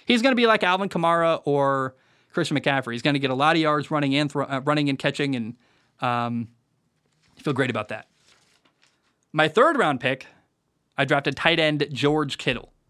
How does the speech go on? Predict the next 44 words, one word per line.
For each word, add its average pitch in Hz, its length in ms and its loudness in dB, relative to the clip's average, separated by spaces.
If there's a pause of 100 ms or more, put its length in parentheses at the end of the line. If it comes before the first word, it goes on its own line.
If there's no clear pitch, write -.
(580)
I 175 140 6
was 254 140 2
actually 262 320 2
surprised 151 680 -2
he 147 140 0
fell 123 240 -4
to - 100 -10
me. 110 240 -10 (560)
Um, 123 640 0 (160)
now, 147 280 2 (180)
the, 151 100 0
the, 156 220 -8
in 143 80 -2
fact, 147 320 0 (320)
tight 175 260 0
end, 160 300 -4 (200)
uh, 127 420 0
T 175 180 -2
J 156 120 2
Hockenson 143 520 -2
was 123 80 -4
drafted 127 400 -4
out 123 100 -2
of 123 60 -4
Min-, 123 160 -6
you 131 60 -6
know, 113 100 -12 (260)
tight 160 200 0
end 156 120 0
in 131 80 0
Minnesota, 143 440 -2
T 160 140 0
J 139 120 -2
Hockenson, 127 560 -4 (580)
was 156 160 -2
drafted 147 440 0
the 131 80 -4
pick 147 200 -4
right 143 200 -2
before 139 200 -4
I 127 120 0
drafted 127 320 -4
George 117 240 -8
Kittle. 113 220 -6